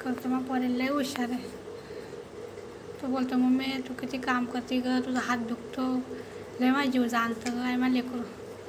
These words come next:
तर कसं पाणी आणून ठेवलं आता. मी पाणी भरते तर बाहेरून पाणी आणून ठेवतो आतमध्ये.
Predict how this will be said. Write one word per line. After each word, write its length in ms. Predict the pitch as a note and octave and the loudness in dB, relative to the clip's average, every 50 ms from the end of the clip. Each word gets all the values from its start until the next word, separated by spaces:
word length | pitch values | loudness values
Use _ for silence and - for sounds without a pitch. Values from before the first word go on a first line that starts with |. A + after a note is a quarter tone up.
| - - - - - - - - - - - - - | -12 -12 -10 -12 -12 -12 -10 -12 -12 -12 -12 -10 -6
तर 100 | C4+ C#4 | -6 -6
कसं 280 | C4+ - D4 B3 - D4 | -4 -4 -4 -4 -4 -6
पाणी 340 | B3+ - C4+ B3 B3 B3 A#3+ | -2 0 0 2 2 2 0
आणून 280 | A#3+ A#3+ A#3+ A#3+ A#3+ | 0 0 0 0 -2
ठेवलं 320 | A#3+ - B3+ C4+ C4 B3+ B3+ | -2 -4 -4 -2 0 0 0
आता. 280 | B3 B3 B3 - C4 B3 - - - - - - - - - - - - - - - - - - - - - - - - - - - - - - - - - | 0 0 -2 -4 -8 -8 -8 -10 -12 -12 -12 -12 -12 -12 -14 -14 -12 -12 -12 -12 -12 -14 -12 -12 -12 -12 -10 -10 -10 -8 -8 -10 -12 -12 -14 -14 -12 -6 -4
मी 80 | C4+ | -4
पाणी 280 | B3+ C4 C4+ C4 C4+ C#4 | 0 2 4 4 4 4
भरते 360 | C4 C4+ C#4 C4+ B3+ C4+ B3+ | 2 2 2 2 2 0 0
तर 80 | B3 A#3+ | 0 0
बाहेरून 300 | A#3+ B3 B3+ B3+ B3+ B3 | 2 2 4 4 4 2
पाणी 320 | A#3+ - B3+ B3 A#3+ B3 | 2 2 0 2 2 0
आणून 320 | B3 B3 B3+ B3+ C4 B3+ B3+ | 0 0 0 0 2 2 0
ठेवतो 300 | B3+ C4+ C4 B3+ - C4 | 0 -2 -6 -6 -4 -4
आतमध्ये. 480 | C4 B3+ B3+ - - - C4+ C4+ C4+ | -4 -4 -4 -6 -8 -6 -6 -6 -6